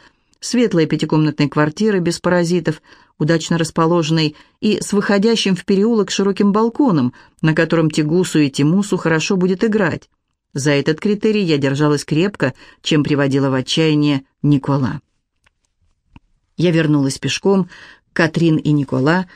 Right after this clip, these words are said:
обрадовав идеальную пару тем, что готова снять квартиру. Была чудесная погода, и отдельные смельчаки уже пили пиво и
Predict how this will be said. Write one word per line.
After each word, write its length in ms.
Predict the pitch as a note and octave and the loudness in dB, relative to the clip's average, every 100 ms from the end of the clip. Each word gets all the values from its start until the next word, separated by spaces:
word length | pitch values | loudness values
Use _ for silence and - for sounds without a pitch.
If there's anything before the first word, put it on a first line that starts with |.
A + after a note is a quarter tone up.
| - - - | -20 -20 -6
обрадовав 640 | G#3+ A3 C#4 G#3+ F3 D#3+ | -2 2 2 2 0 -2
идеальную 560 | - E3 F3 F3 F3 E3+ | -4 0 2 2 0 0
пару 340 | F#3 F3+ F3 | 0 2 0
тем, 260 | D#3+ A3 G#3 | 0 0 0
что 160 | - | 0
готова 360 | D#3 D3 E3 D#3+ | 0 0 0 0
снять 320 | - D3+ D3 | 0 0 0
квартиру. 600 | D3+ C#3+ - - A#2+ C3+ _ _ _ _ | -4 -4 -4 -6 -6 -8 _ _ _ _
Была 240 | F3+ A3+ A#3 | -2 0 0
чудесная 520 | E3+ D#3 D#3 D#3+ D#3 | 0 0 0 0 0
погода, 540 | D#3+ D#3+ G#3 F#3 F#3 - - _ | 0 0 0 0 -2 -4 -20 _
и 80 | - | -2
отдельные 520 | G#3 G3+ A#3+ C4 A3+ | 0 0 2 2 2
смельчаки 520 | G#3+ A3 G3+ G#3+ G#3+ C#4 | 0 -2 0 -4 -2 -2
уже 240 | F#3+ F3+ | 0 0
пили 280 | F#3+ G#3 F3+ | 0 0 0
пиво 460 | G#3 A3+ G#3+ F#3+ - | 0 0 0 -2 -4
и 240 | F3+ F#3 | -2 0